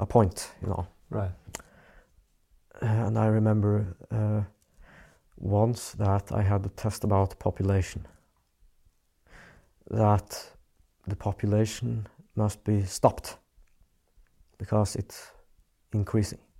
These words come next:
Speaker 1: and it will get too many people.
Speaker 2: Uh-huh.
Speaker 1: Uh, and I said, "No, I don't agree with that. Can you, can you prove that, please?" I have some arguments. I put my arguments.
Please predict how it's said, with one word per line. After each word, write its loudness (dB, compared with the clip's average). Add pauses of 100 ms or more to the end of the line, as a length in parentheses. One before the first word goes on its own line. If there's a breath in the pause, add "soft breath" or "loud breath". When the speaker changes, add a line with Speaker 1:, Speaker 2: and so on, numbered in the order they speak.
(760)
Speaker 1:
and 2
it -6
will 0 (220)
get -2
too -2
many 2
people. -6 (480 loud breath)
Speaker 2:
Uh-huh. -4 (1040 soft breath)
Speaker 1:
Uh, -2
and 2
I 4
said, 4
"No, 6
I 0
don't -2
agree 2
with 2
that. 2 (220)
Can -2
you, -2 (240)
can 0
you 2
prove 4
that, 4
please?" -4 (720 soft breath)
I 2
have 4
some -2
arguments. 2
I 0
put -2
my 4
arguments. 2